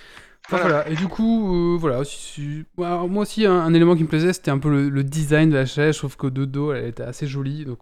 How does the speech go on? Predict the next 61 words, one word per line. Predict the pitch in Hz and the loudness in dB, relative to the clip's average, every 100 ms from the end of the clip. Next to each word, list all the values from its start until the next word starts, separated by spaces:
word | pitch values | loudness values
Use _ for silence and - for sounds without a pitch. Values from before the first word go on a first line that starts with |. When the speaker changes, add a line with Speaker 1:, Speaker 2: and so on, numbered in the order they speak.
| - | -10
Speaker 1:
bah, | 120 | -8
moi, | 120 123 | -6 -8
ça, | 123 - 113 117 113 _ _ _ _ - | -10 -12 -12 -12 -16 _ _ _ _ -10
bah, | 120 | -8
moi, | 117 135 | -2 0
j'aime | 135 127 | 0 -2
bien | 127 | -6
ce | 123 | -8
qui | - | -8
est | |
joli. | 123 120 156 | -6 -6 -8
Donc, | 143 131 | -6 -4
<laughs> | 127 - 202 - 208 214 202 | -4 2 2 4 4 4 4
ça | - 175 | 4 4
me | |
parlait, | 170 175 156 156 | 6 4 6 6
on | 165 | 6
va | 139 | 2
dire. | 131 139 131 | 0 -4 -6
Euh, | 123 | -8
donc, | 123 127 | -8 -6
voilà. | 123 113 - - - - - - | -8 -10 -14 -20 -18 -18 -16 -8
Euh, | 131 131 131 135 135 131 127 131 135 | -2 0 0 0 0 0 -2 -4 -2
donc, | 156 - | -4 -4
je | - | -8
pense | 196 190 | -6 -6
qu'au | - | -2
niveau | 190 190 202 | -2 -2 -4
prix, | - - 220 | -4 -4 -4
qualité, | - 185 180 - 190 | -2 -4 -4 -6 -8
design, | 156 160 147 156 165 | -6 -4 -2 -2 -4
je | |
trouve | - | -8
que | - | -12
c'était | 135 123 | -8 -6
un | 120 | -6
bon | 135 | -6
compromis | 135 123 - 127 | -8 -8 -6 -6
quand | 123 120 | -6 -6
même. | 117 135 131 - - - - _ - | -6 -6 -8 -14 -20 -20 -20 _ -10
Donc, | 131 127 - | -8 -6 -4
euh, | 127 123 - | -4 -4 -4
un | 156 | -4
choix | - 175 | -2 -2
à | |
considérer | 175 - 151 147 165 | -4 -6 -4 -2 -4
si | - | -8
vous | 135 | -10
voulez | 135 135 | -6 -4
un | 127 | -4
petit | 127 135 | -8 -10
peu, | 143 143 | -8 -8
ben, | 131 117 120 | -8 -8 -6
vous | 131 | -4
rééquiper | 131 135 139 147 | -4 -4 -4 0
au | |
niveau | 139 127 127 135 | 0 0 0 -2
de, | 127 120 | -2 -4
de | 120 | -4
votre | 123 127 - | -4 -4 -4
assise. | 147 - 170 180 175 147 131 | -6 -4 0 0 0 -2 -4